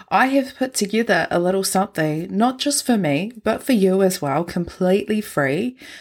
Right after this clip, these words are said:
a personal growth plan. And before you get freaked out about the concept of like, "Oh my God, a plan, that sounds like a lot,"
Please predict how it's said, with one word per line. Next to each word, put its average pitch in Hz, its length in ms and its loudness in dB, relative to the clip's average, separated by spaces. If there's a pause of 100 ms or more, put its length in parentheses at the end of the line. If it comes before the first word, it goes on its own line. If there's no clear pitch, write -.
(140)
a 175 100 4
personal 202 520 2
growth 151 360 0
plan. - 400 -8 (460)
And 175 140 0
before 185 240 2
you 247 200 2
get - 80 -10
freaked - 280 0
out 165 220 4
about 160 180 -2
the 160 60 -2
concept 160 640 0
of 151 100 -6
like, 143 320 -2
"Oh 151 60 -6
my 147 140 -2
God, 143 380 2
a 143 60 -4
plan, 143 520 -2 (160)
that - 140 0
sounds 151 240 0
like 147 160 -6
a 147 60 -4
lot," - 460 0